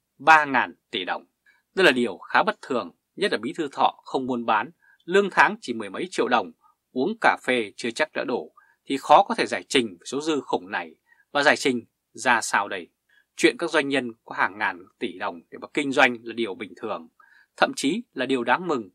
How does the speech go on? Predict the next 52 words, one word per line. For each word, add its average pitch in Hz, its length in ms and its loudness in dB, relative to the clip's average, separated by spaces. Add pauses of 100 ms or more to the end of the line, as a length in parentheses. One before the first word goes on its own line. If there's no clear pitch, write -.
(120)
vì 107 120 -10
dân 165 220 -4
giàu 113 380 -2 (100)
thì 90 140 -12
nước 127 180 -10 (180)
mới 127 200 -6
mạnh. 147 220 2 (480)
Song 127 440 4
trên 139 160 -8
cương 127 160 -4
vị 123 240 -4
của - 100 -18
một 92 120 -18 (100)
quan 117 220 4
chức 190 280 -4
lãnh 117 180 -2
đạo 123 320 2
cấp 170 200 -6
cao 110 380 0 (380)
trong 180 220 4
bộ 139 120 -2
máy 113 300 -2
của 127 120 -4
Đảng 104 240 0
Cộng - 160 -6
sản 92 360 -2
Việt - 200 -12
Nam, 113 320 -2 (720)
việc 139 320 -2
Bí 165 100 2
thư 190 160 0
Tỉnh 127 160 -2
ủy 95 200 -8
Bến 147 200 -6
Tre 139 360 2
Lê 123 160 -2
Đức 170 180 -6
Thọ - 300 -2 (240)
có 185 100 0
hàng 147 280 4
ngàn 123 220 6
tỷ 110 100 -8
đồng 107 340 -4
trong 170 160 -4
tài 123 140 0
khoản 110 260 0
ngân 143 220 -6
hàng 113 360 -2 (460)
và 131 100 0
đồn 135 160 0
đoán 143 180 2
rằng 123 240 6